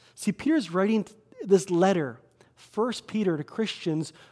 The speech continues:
who are struggling, who are suffering, who are being persecuted for their faith. They were a minority group in the Roman Empire, which was escalating pressure. The Roman Empire was the number one superpower in that time.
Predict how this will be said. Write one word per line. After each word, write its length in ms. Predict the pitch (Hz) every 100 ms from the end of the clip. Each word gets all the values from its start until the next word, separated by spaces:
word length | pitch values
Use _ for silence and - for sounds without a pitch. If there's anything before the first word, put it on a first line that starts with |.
| _
who 120 | -
are 60 | 190
struggling, 480 | - 202 185 185 151
who 100 | 165
are 60 |
suffering, 720 | 160 - 185 - 175 139 117 - _ _ _ _ _ _
who 100 | -
are 20 | 185
being 140 | 202
persecuted 500 | - 247 - - 208
for 60 | 180
their 80 |
faith. 360 | 151 208 185 - - _ _ _ _ _ _ _ _ _ _ -
They 80 |
were 100 | 220
a 60 | 233
minority 600 | 202 190 190 214 240 247
group 560 | 156 165 202 180 - - _ _ _ -
in 100 | 185
the 100 | 170
Roman 500 | 160 185 220 233 220 -
Empire, 520 | 180 190 156 151 147
which 240 | 156 -
was 180 | 180 165 - - _ _ _
escalating 720 | 196 220 - 226 208 196 196 185
pressure. 500 | - 180 - 147 120 _ _ _ _ _ _ _ _ _ _
The 80 | 180
Roman 280 | 190 254 247
Empire 240 | 247 220
was 140 | 202 185
the 60 |
number 260 | 190 226 240
one 100 | 233
superpower 680 | - 202 226 - 208 202
in 60 | 190
that 180 | 196 185
time. 400 | 202 190 175